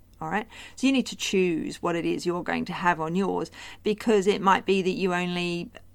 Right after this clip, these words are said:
you know, you only work nights or you only work weekends. Um, and so you're not gonna say the next business day, because your business day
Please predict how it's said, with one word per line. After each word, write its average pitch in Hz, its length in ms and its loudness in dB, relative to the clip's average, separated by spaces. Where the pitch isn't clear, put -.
you 190 120 -2
know, 170 40 -2
you 175 160 0
only 175 120 -2
work 165 180 -2
nights 170 420 2
or 151 200 -2
you 170 200 0
only 165 440 -2
work 165 260 -2
weekends. 185 680 -4
Um, 165 320 0
and 180 100 -6
so 190 120 0
you're 196 120 2
not 202 120 0
gonna 165 120 -4
say 165 300 -4
the 185 80 -4
next - 220 -4
business 165 400 -6
day, 196 400 2
because 180 360 -2
your 180 120 0
business 165 360 -6
day 160 380 -6